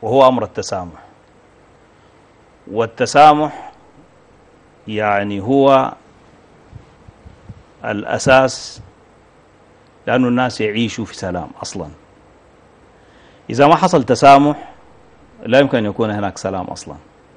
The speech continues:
والتسامح أرضها-، أيضًا قيمة سماوية، فمن عفا وأصلح فأجره على الله، وهو ده التسامح. التسامح أصلًا تسمح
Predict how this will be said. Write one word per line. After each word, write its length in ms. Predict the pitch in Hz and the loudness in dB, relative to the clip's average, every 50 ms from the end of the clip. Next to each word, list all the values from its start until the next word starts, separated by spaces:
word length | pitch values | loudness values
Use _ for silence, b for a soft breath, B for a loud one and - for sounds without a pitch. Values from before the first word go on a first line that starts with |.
| _ _ _ _ _ _ _ _ _ _ _ _ _ _ _ _ _ _ _ - | _ _ _ _ _ _ _ _ _ _ _ _ _ _ _ _ _ _ _ -14
والتسامح 580 | - - - 120 - - 151 170 180 160 156 | -10 -8 -6 -4 -2 0 0 0 0 0 -2
أرضها-، 600 | 156 170 165 165 165 170 165 - - 120 123 139 147 | -2 -2 -2 -2 -2 0 0 0 0 0 2 2 2
أيضًا 260 | 160 160 160 160 143 | 2 0 -2 -4 -4
قيمة 380 | - - 160 170 170 170 165 | -4 -4 -2 -2 0 -2 -2
سماوية، 640 | 151 - - 127 120 120 120 120 131 120 101 90 85 - _ _ _ _ _ _ _ _ _ _ _ _ _ _ - - _ _ - - - - - | -2 -2 -2 0 0 0 0 0 -2 -4 -6 -8 -10 -16 _ _ _ _ _ _ _ _ _ _ _ _ _ _ -20 -20 _ _ -20 -20 -16 -10 -8
فمن 220 | 120 117 117 113 | -6 -4 -4 -2
عفا 320 | 117 127 127 120 139 123 107 | 0 0 2 4 4 4 4
وأصلح 600 | 101 98 101 95 - - 120 113 - 127 123 123 - _ _ _ _ _ _ _ _ _ _ _ _ - | 4 0 -2 -4 -6 -6 -6 -6 -6 -8 -10 -10 -12 _ _ _ _ _ _ _ _ _ _ _ _ -2
فأجره 420 | 113 120 131 127 113 104 107 92 | 0 0 0 -2 -4 -4 -4 -4
على 180 | 90 95 92 90 | -4 -6 -6 -6
الله، 260 | 92 98 95 87 85 - _ _ _ _ _ _ _ - - _ _ _ _ _ _ _ _ _ - | -6 -6 -8 -8 -10 -14 _ _ _ _ _ _ _ -20 -20 _ _ _ _ _ _ _ _ _ -2
وهو 140 | 117 143 165 | 0 2 2
ده 100 | 175 175 | 2 0
التسامح. 640 | 180 - 135 - 147 127 117 98 85 - - - - _ _ _ _ _ _ _ _ _ b b b b b b b - | -2 -4 -2 2 4 4 4 2 -2 -8 -16 -20 -20 _ _ _ _ _ _ _ _ _ b b b b b b b -14
التسامح 560 | - - - 117 - 170 175 190 185 160 180 | -10 -6 -6 0 4 6 8 8 8 6 4
أصلًا 400 | 180 - - 190 190 190 190 - - - - _ _ _ _ _ _ _ _ - | 2 2 2 2 2 2 0 -4 -10 -14 -20 _ _ _ _ _ _ _ _ 0
تسمح 600 | - - - - - 127 123 127 - - - | 0 2 2 0 0 -2 -2 -2 -4 -8 -18